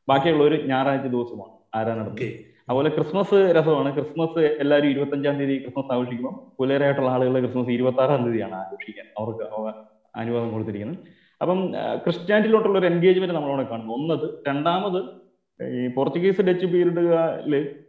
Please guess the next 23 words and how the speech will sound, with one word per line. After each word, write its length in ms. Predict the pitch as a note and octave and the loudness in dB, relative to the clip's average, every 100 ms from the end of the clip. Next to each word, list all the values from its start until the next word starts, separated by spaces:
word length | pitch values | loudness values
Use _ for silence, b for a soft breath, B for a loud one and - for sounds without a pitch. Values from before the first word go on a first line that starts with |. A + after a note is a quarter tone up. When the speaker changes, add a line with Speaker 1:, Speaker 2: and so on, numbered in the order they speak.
| - | -6
Speaker 1:
ഇവര് 440 | E3+ F#3 G#3 G#3+ G#3+ | 0 4 6 6 2
കുറെ 180 | G3 | 0
അധികം 500 | G#3+ G3 F#3+ F#3+ F3+ A2+ | 2 0 0 -4 -8 -10
ഈ 160 | C#3+ | -8
ഡൊമസ്റ്റിക് 460 | D#3 D#3 F3+ F#3 A3+ | 0 0 2 -2 -4
സ്ലേവ്സിനെ 520 | - D3+ C3 - B2+ | 2 2 2 0 -4
ഉപയോഗിക്കുന്നതായിട്ടാണ് 580 | A#2 A#2+ A#2+ A#2 A2 G#2 - _ _ - | 0 2 2 -2 -6 -10 -18 _ _ -6
കാണുന്നത്. 340 | B2+ G#2 - - _ _ _ | -4 -4 -8 -16 _ _ _
ഇത് 260 | D#3+ E3+ A3 | 0 2 4
രണ്ടാമത്തെ 500 | F3 E3 F3 F3 E3 | 4 4 2 2 0
ഒരു 260 | C3+ - - | -2 -4 0
ചേഞ്ച് 240 | B2+ A#2+ G#2 | 2 2 0
ആയിരുന്നു. 220 | F#2 G2+ | -4 -4
അതായത് 360 | A#2 C3+ D#3+ - - - | -4 -2 -4 -6 -12 -8
അന്ന് 240 | B2 D#3+ | -4 0
വരെ 280 | F3+ E3+ F3 D#3 - - | 2 4 2 0 -6 -10
ഈ 100 | - | -6
അൺടച്ചബിലിറ്റി 560 | B2+ C#3 D3+ G3 G3+ | -2 0 4 4 6
ആയിട്ടുള്ള 240 | G#3 G3 G3 | 6 4 2
നമ്മളുടെ 360 | D#3+ E3 D#3 | 2 2 2
ഏറ്റവും 260 | D3 D3 D3 | 2 0 0
വലിയൊരു 200 | C3 B2 | 0 -2
പ്രശ്നം. 480 | - - - - | -4 -8 -14 -20